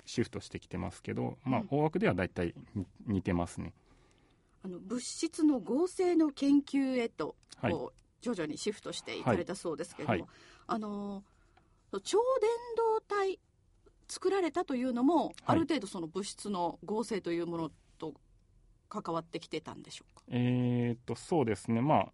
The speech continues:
Speaker 1: 一つ超電導体で新しいものを作ったというのは、
Speaker 2: うん。
Speaker 1: あの、物質合成でやっていこうという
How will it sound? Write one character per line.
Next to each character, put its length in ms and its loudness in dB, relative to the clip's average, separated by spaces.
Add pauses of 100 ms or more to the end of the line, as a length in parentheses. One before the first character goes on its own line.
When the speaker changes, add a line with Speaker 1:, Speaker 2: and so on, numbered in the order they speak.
Speaker 1:
一 220 -2
つ 140 -10
超 260 0
電 200 2
導 320 4
体 320 4
で 160 2
新 340 2
し 80 -4
い 40 0
も 100 2
の 140 0
を 60 -10 (260)
作 300 -2
っ 40 -4 (200)
た 100 0
と 140 -6
い 140 2
う 40 2
の 160 2
は、 120 6
Speaker 2:
う 40 8
ん。 120 8
Speaker 1:
あ 60 4
の、 420 -2 (320)
物 280 -4
質 240 -6
合 180 2
成 160 -6
で 100 -8
や 100 -2
っ 40 -6
て 160 -4
い 60 0
こ 140 2
う 40 2
と 120 -8
い 200 -6
う 120 -10